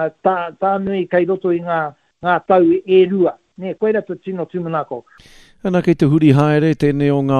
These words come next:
Speaker 2: mātanga hītori, mātanga, uh, tōranga pū, mātanga tiriti hoki a Veronica Tāwhai i ngā kaunihera ārohe o te motu o tira, ngā kaunihera ārohe,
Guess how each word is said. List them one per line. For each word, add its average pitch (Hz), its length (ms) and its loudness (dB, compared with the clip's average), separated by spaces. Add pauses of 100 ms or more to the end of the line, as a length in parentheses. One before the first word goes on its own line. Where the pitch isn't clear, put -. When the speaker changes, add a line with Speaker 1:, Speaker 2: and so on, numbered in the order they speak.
Speaker 2:
mātanga 127 640 0 (160)
hītori, 131 560 0
mātanga, 123 760 -2 (100)
uh, - 720 -8
tōranga 127 400 0
pū, 151 240 0
mātanga 185 680 -2 (260)
tiriti 175 420 -4
hoki 120 320 -2
a 98 140 0
Veronica 113 420 -4
Tāwhai 113 540 -2
i 104 80 -2
ngā 110 180 -2
kaunihera 110 540 0
ārohe 110 480 -2
o 107 80 -2
te 113 160 -2
motu 123 320 -4
o 131 100 -2
tira, 160 300 -2
ngā 143 240 -2
kaunihera 151 460 0 (180)
ārohe, 127 320 -2